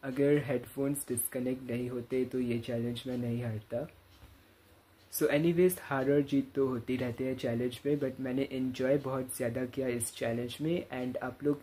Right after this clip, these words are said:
please इस video को like कर देना and मेरे channel को subscribe भी करना। And, uh, आजकल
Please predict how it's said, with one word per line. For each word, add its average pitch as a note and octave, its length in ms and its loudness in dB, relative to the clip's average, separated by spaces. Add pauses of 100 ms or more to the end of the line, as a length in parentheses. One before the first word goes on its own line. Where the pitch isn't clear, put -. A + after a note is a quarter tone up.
(100)
please C#3 280 0
इस C#3 240 0
video B2+ 200 2
को C3 260 2
like A#2 300 -2
कर C#3+ 100 2
देना C#3 380 0 (200)
and C3 340 8
मेरे C3 240 0
channel C3 360 -2
को C3 120 -4
subscribe B2+ 640 -6
भी D3 100 2
करना। D3 500 2
And, C3 320 -2
uh, A2+ 380 0
आजकल B2+ 440 -2